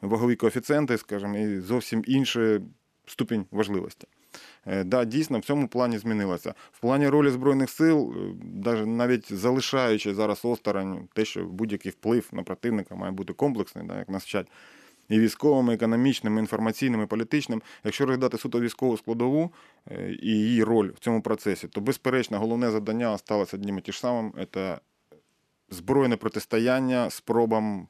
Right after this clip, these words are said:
подальшого проникнення в глибину нашої території і переносу всього того купи проблем, які зараз існують на Сході, колись в інші регіони або в інші області.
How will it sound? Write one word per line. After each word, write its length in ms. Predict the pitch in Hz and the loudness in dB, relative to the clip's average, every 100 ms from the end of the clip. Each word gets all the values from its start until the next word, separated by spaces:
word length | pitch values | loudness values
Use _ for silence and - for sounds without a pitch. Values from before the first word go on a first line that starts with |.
| _ | _
подальшого 500 | 107 107 113 101 101 | -4 2 2 2 -2
проникнення 500 | 87 104 120 113 104 | -2 0 0 0 -2
в 40 | 90 | 0
глибину 340 | 101 104 107 | -2 0 0
нашої 320 | 98 95 104 | 0 -2 -2
території 600 | 92 101 107 135 131 123 127 _ _ _ _ - | -2 -4 -2 0 0 -2 -4 _ _ _ _ -4
і 420 | 104 107 104 92 - - - | 0 4 4 2 -4 -16 -2
переносу 440 | 117 120 131 123 | 2 4 4 0
всього 280 | 107 113 117 | -2 2 2
того 180 | 110 110 _ - | 2 0 _ -6
купи 260 | 120 107 - _ | 0 0 -2 _
проблем, 500 | - 113 117 123 107 | -2 0 2 2 2
які 200 | 98 98 | 0 -2
зараз 260 | 101 104 95 | -2 -2 -2
існують 280 | - 104 104 | -6 -8 -6
на 80 | |
Сході, 460 | 104 - 139 113 107 _ _ | -6 0 0 2 -2 _ _
колись 340 | 104 110 - | 0 0 0
в 140 | 101 | 0
інші 180 | 110 - | 2 2
регіони 480 | 101 98 127 120 98 | -2 0 0 0 0
або 400 | 87 98 98 90 | -4 -4 -2 -2
в 100 | 92 | -4
інші 200 | 98 - | -4 -6
області. 300 | 73 - - | -12 -14 -14